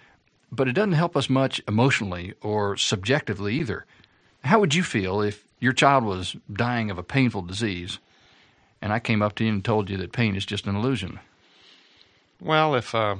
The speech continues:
Speaker 2: assuming that I kept my hands to myself and didn't punch in the nose, I would at least have some unprintable thoughts. Uh, this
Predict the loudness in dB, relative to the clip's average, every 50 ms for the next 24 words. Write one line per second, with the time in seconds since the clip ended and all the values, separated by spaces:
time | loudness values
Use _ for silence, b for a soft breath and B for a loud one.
0 | -6 -8 -6 -4 -2 -2 -2 -2 -2 -2 -2 -2 -2 -2 -2 -4 -8 _ _ _
1 | -4 -4 -2 -2 -4 -6 -4 -2 -4 -4 -4 -6 -6 -6 -6 -6 -6 -4 -2 -2
2 | -2 -2 -2 -6 -8 -8 -8 -8 -4 -4 -4 -4 -4 -6 -8 -6 -6 -6 -6 -6
3 | -4 -4 -4 -4 -2 -2 -2 -2 -2 -4 -6 -8 -8 -6 -8 -6 -6 -6 -6 -6
4 | -6 -6 -8 -10 -8 -8 -8 -8 -6 -6 -4 -4 -4 -6 -10 -12 -8 -2 0 0
5 | 2 0 0 -2 -4 -6 -8 -8 -8 -10 -10 -10 -8 -8 -8 -10 -10 _ _ _
6 | b b b b b b b b b b b _ -12 -8 -8 -8 -8 -8